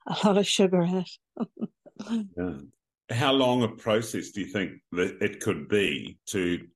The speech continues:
Speaker 2: turn this around from farmers with a few trees to a business where they can get the best possible prices and so on?
Speaker 1: It's a long process. It's not a short term.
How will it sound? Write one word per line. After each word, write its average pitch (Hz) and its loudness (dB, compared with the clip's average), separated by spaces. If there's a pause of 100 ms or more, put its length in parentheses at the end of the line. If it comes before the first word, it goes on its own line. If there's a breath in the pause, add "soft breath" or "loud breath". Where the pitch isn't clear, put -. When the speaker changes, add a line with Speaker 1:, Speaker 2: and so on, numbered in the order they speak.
(140)
Speaker 2:
turn 101 -2
this 85 -6
around 82 -4
from 76 -8 (140)
farmers 90 -2
with 90 -2
a 80 -8
few 92 -2
trees 80 -2 (240)
to 82 -2 (320)
a 92 -2
business 101 -4
where 85 -2
they 82 -4 (280)
can 90 -6
get 101 -6
the 87 -8
best - -6
possible 78 -6
prices 85 -6
and 67 -8 (180)
so 78 -4
on? 62 -8 (240)
Speaker 1:
It's 240 -2
a 277 4
long 226 0
process. 208 -12
It's - -10
not 214 0
a 202 0
short 196 -4
term. 233 -6